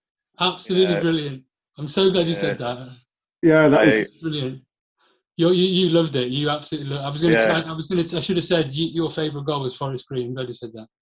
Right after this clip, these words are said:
Speaker 1: You lo-,
Speaker 2: Yeah.
Speaker 1: you, you loved it.
Speaker 2: I, I, I really enjoyed that moment, and, uh, the, the nearest player to me, who was probably five yards,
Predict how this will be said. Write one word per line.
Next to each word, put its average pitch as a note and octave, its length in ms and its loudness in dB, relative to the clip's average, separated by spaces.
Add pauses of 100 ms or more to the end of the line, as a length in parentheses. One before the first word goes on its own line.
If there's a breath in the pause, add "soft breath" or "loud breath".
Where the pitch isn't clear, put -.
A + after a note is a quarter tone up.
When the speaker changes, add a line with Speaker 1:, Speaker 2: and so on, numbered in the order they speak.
(260)
Speaker 1:
You D3 180 -6
lo-, D3 140 -8
Speaker 2:
Yeah. G#2+ 320 -4 (160)
Speaker 1:
you, D3+ 140 -16
you C3+ 180 -10
loved A#2+ 180 -10
it. - 60 -20 (680)
Speaker 2:
I, A#2 300 4
I, A#2 300 0 (140)
I A2 80 -2
really A#2 320 -2
enjoyed G#2 360 -4
that G2+ 200 -4
moment, G#2 400 -6 (120)
and, G2 200 -4 (100)
uh, G2 220 4 (600 soft breath)
the, A2+ 160 -2
the C#3 140 0
nearest D3 400 4
player D3 200 4
to C#3+ 260 -2
me, C3 220 0 (220)
who B2 160 -4
was A2+ 240 -6 (100)
probably B2 460 0
five A#2+ 360 0
yards, A#2 320 -2